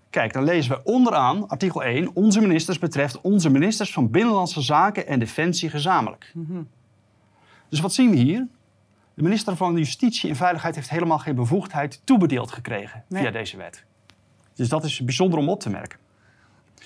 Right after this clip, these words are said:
Speaker 1: Waar heeft dat nou precies mee te maken? Waar komt dat idee van dat kabinet nou vandaan? Daar is wel een uitleg bij te geven. Dat heeft namelijk te maken met, eh,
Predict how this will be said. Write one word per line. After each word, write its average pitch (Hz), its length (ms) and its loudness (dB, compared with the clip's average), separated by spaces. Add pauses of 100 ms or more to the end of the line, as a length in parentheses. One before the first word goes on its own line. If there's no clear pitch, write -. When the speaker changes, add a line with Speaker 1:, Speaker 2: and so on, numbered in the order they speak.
(920)
Speaker 1:
Waar 196 220 0
heeft 247 180 0
dat 208 100 -2
nou 202 140 2
precies - 260 -4
mee 180 140 0
te 180 120 -4
maken? 127 320 0
Waar 165 160 2
komt 185 220 -2
dat 175 160 -2
idee 170 460 0
van 156 280 0
dat 139 160 -4
kabinet 143 440 -2
nou 117 180 -2
vandaan? 139 720 0 (540)
Daar 160 220 0
is 196 120 0
wel 160 120 -2
een 135 140 0
uitleg 165 320 0
bij 104 180 -2
te - 80 -16
geven. 95 280 -12
Dat 127 100 -12
heeft 139 220 -6
namelijk 135 280 -2
te 117 80 -2
maken 156 360 2
met, 127 300 -2
eh, 110 300 -4